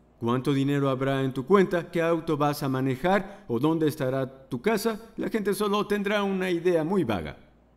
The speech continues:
En el manejo corporativo, los planes nunca son confusos.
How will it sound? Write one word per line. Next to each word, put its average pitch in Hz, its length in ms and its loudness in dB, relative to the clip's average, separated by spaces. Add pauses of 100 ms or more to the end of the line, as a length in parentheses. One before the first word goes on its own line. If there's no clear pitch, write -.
(120)
En 131 140 0
el 165 120 2
manejo 156 460 0
corporativo, 160 760 2
los 165 200 4
planes 143 400 0
nunca 131 260 0
son 110 220 -2
confusos. 104 760 -4